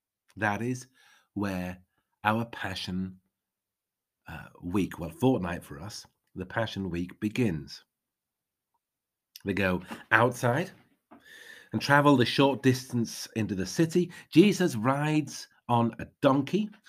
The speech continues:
exposed to the expectant crowds. Done Palm Sunday. Back inside,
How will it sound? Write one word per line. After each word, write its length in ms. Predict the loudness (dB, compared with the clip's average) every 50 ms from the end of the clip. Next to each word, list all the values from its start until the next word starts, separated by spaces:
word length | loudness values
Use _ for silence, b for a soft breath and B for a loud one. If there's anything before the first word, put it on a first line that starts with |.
| B B
exposed 840 | -12 -10 -8 -8 -10 -10 -4 0 2 4 4 4 4 2 -2 -6 -12 -8 -4
to 300 | -2 0 0 0 -2 -2 b b b b b b _ -8
the 140 | -6 -6
expectant 1200 | -6 -8 -8 -10 -12 -14 -12 -14 -14 -8 -6 -4 -4 -4 -6 _ _ -18 -12 -10 -8 -8 -10 -12 -16 _ -18
crowds. 800 | -14 -10 -8 -6 -6 -4 -6 -6 -6 -8 -12 -14 -18 -18 -20 -20 _ _ _ _ _ _ _ _ _ _ _ _ _ _ _ -20 -20 _ -12 -6
Done 420 | -4 -4 -2 -2 -2 -4 -4 -6 B B B B B _ -12
Palm 360 | -8 -6 -4 -4 -4 -6 -8
Sunday. 580 | -10 -6 -4 -2 -2 0 -2 -2 -6 -8 -10 -14 _ _ _ _ _ _ _ _ _ _ _ _ _ _ _ _ _ _ _ B B B B B B B B B B B _ -10
Back 260 | -8 -8 -8 -8 -4 2
inside, 720 | 4 6 6 6 4 2 0 -2 0 0 -2 -2 -4 -6